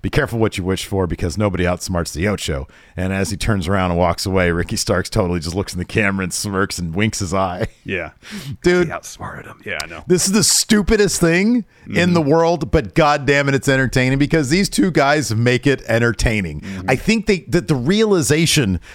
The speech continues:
Speaker 1: that this has been told completely ass backwards just sort of set in, and they're like, "Okay, how are we gonna get there? Let's just do something completely asinine,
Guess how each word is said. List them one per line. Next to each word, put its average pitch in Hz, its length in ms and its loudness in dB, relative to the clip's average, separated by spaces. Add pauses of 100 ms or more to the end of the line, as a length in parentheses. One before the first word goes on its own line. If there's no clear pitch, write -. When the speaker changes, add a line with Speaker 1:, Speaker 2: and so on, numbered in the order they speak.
(160)
Speaker 1:
that 131 160 0
this - 200 2
has 165 100 2
been 147 180 0
told 143 300 0
completely 143 500 2
ass 120 300 2
backwards 165 760 2 (420)
just 135 220 0
sort 190 160 2
of 135 80 2
set 180 320 2
in, 147 160 2
and 143 100 2
they're 131 80 4
like, 123 220 2
"Okay, 127 300 2
how - 240 0
are 160 80 4
we 120 100 2
gonna 98 160 0
get 82 240 -4
there? 90 260 2 (300)
Let's 170 240 2
just - 240 0
do 156 140 2
something 127 400 0
completely 107 580 2
asinine, 98 640 2